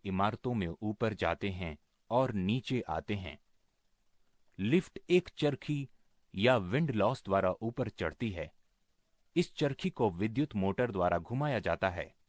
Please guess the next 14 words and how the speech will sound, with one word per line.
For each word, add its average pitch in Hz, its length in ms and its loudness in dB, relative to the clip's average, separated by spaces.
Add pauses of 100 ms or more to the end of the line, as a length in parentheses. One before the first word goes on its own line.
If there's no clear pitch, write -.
(920)
लिफ्ट - 420 0 (380)
एक 156 180 0
सीधे 156 440 -2
रास्ते 98 400 0
पर 85 240 -2 (120)
चढ़ 117 240 -2 (280)
या 104 180 2 (120)
उतर 143 260 -2
सकती 113 400 -6
है। 78 220 -10 (1160)
एक 101 280 -2
लटका 107 340 0
हुआ 101 240 0
भार 87 420 2